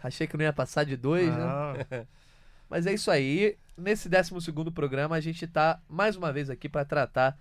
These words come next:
Speaker 1: de um assunto que todos os fãs aí de futebol internacional ficam alvoroçados nesse momento do ano, né? Nesse período de janela de transferências, né? O mercado europeu.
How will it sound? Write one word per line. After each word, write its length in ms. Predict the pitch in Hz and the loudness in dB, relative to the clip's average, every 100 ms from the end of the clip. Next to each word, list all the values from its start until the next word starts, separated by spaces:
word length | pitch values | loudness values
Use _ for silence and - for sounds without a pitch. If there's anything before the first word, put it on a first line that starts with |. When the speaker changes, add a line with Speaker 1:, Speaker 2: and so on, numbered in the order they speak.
| - - - - | -12 -20 -20 -4
Speaker 1:
de 60 | 151 | 0
um 40 | |
assunto 340 | 139 165 165 | 0 0 -6
que 80 | 165 | -4
todos 200 | 165 202 | 0 0
os 80 | 180 | -2
fãs 280 | - 170 160 | -4 -2 0
aí 80 | 147 | 0
de 120 | 143 | -2
futebol 300 | - 143 139 | -10 -4 -2
internacional 460 | 139 127 131 127 135 | -2 -2 -2 -2 -2
ficam 420 | 151 143 147 123 - | -4 -2 -2 -2 0
alvoroçados 880 | 185 190 190 156 - 135 143 147 - - - - - | 2 4 2 0 0 0 0 -2 -10 -20 -20 -20 -12
nesse 160 | 123 135 | -10 -6
momento 380 | 123 127 131 | -4 -4 -4
do 120 | 123 113 | -2 -2
ano, 200 | 123 139 | -2 0
né? 200 | 139 143 - - - - - | -2 -2 -8 -20 -20 -20 -12
Nesse 220 | 123 - | -10 -6
período 340 | - 147 170 170 | 0 2 4 2
de 220 | 165 170 | -4 -6
janela 480 | 165 226 202 180 190 | -4 0 2 2 0
de 100 | 170 | -2
transferências, 600 | 190 170 135 113 110 110 | -6 -6 -6 -8 -8 -10
né? 120 | 113 120 - - - | -10 -10 -14 -20 -6
O 40 | |
mercado 400 | 143 139 - 143 | -2 -2 0 2
europeu. 500 | 143 143 - 135 156 | 2 0 0 0 0